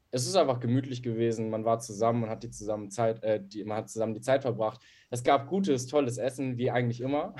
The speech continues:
<laughs> bei mir zu Hause, aber jetzt auch nochmal besonders,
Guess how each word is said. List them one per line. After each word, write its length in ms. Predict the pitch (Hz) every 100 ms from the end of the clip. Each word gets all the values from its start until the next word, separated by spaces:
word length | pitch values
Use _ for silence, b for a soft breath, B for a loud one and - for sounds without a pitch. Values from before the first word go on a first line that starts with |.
| -
<laughs> 480 | 151 123 - - -
bei 80 | 139
mir 160 | 143
zu 160 | 139 131
Hause, 320 | 139 147 139
aber 140 | 117
jetzt 160 | 117 117
auch 60 | 120
nochmal 300 | 117 117 113
besonders, 500 | 113 120 123 123